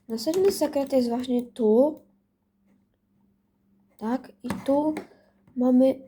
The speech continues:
wszystkie osoby na Brookhaven L P. Tych wszystkich hakerów taki-, takich. I kolejne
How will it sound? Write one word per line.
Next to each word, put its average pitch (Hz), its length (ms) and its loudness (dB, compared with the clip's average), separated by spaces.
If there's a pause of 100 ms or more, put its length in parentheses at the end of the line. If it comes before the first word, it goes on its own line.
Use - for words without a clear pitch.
wszystkie 269 1120 -4 (280)
osoby 247 1080 0 (680)
na 226 320 -6 (640)
Brookhaven 240 720 -2 (100)
L 220 260 -4
P. 247 220 0 (1300)
Tych 269 180 4
wszystkich 262 460 -4
hakerów 214 540 -2
taki-, - 340 -10 (260)
takich. 202 560 -10 (1000)
I 311 400 2 (880)
kolejne 269 680 2